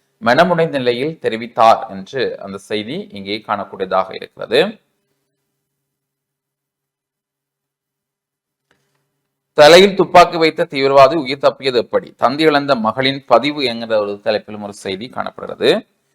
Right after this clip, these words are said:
காஷ்மீர் பகல்காமில் சுற்றுலா பயணிகள் மீது தீவிரவாதிகள் நடாத்திய தாக்குதலில் கொச்சியைச் சேர்ந்த ராமச்சந்திரன் என்பவரும் உயிரிழந்தார்.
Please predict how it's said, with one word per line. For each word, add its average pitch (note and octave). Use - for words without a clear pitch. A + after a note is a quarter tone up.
காஷ்மீர் D#3+
பகல்காமில் D3+
சுற்றுலா D3+
பயணிகள் C#3+
மீது C#3
தீவிரவாதிகள் C3
நடாத்திய B2
தாக்குதலில் A2+
கொச்சியைச் D3
சேர்ந்த C#3
ராமச்சந்திரன் B2
என்பவரும் G#2+
உயிரிழந்தார். G#2+